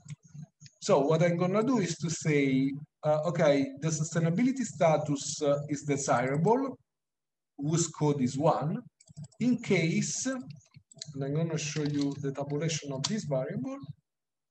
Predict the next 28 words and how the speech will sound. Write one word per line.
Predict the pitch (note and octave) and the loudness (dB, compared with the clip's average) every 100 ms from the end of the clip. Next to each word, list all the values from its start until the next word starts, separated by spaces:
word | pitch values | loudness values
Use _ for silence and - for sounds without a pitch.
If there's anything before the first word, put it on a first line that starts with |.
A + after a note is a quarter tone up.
| _ - - _ - - _ - | _ -20 -20 _ -20 -20 _ 0
uh, | D#3+ D#3+ D3+ D3 C#3+ D3 | 6 8 8 4 0 -2
the | G#3 A#3 B3 | 2 6 6
agricultural | G#3+ G3+ G3+ F#3+ F#3+ G3+ | 4 2 4 4 4 0
holding | D#3 D#3 D#3 F#3 F#3 | 2 0 0 0 -2
was | D#3 D3 C#3+ | 0 0 0
not | F#3+ G#3 | 2 2
affected, | G3 - D3 C#3 - - C#3+ D3 | 0 0 -2 -2 -4 -4 -4 0
uh, | D#3 D3+ D3 D3+ - | 2 2 -2 -8 -8
uh, | D3 C#3+ C3 B2 A#2 | 0 2 0 -2 0
by | C#3 C#3 C3 C3 B2+ C3 D3+ - | 4 4 4 4 2 2 0 2
any | F#3+ F3+ C3+ D3 - | 2 2 0 -4 -2
threats | C3 - - - | 0 -2 -6 -6
that | B2 - - | -6 -6 -6
we | A#2+ | -4
listed. | A2+ G#2 - - - - | -4 -6 -8 -18 -20 -16
So | - C#3+ A#2+ - - - - _ _ _ | -6 -4 -4 -8 -18 -20 -20 _ _ _
forty-three | E3+ F3 F3+ F3 - - - _ _ - D#3+ F3+ | 0 2 2 0 -6 -14 -20 _ _ -10 0 0
percent | D#3 D3+ - D#3+ D#3 | 2 0 0 0 0
of | C#3 | -2
the | C#3+ | -4
total | C#3 E3 D#3+ | -2 0 0
agricultural | D3 C#3+ D3+ - C#3+ - | 0 -2 -4 -2 -4 0
holding | F#3+ F3+ F3 D3 | 0 0 0 0
reported | C#3+ D3 - D#3 D#3 - C#3+ C#3 | 0 -2 -2 -2 -2 -4 -4 0
that, | C#3 C#3+ D3 | 2 0 -4
uh, | C#3+ C3+ | -4 -2
none | D#3+ F3+ D#3+ | 2 2 4
of, | D3 | 2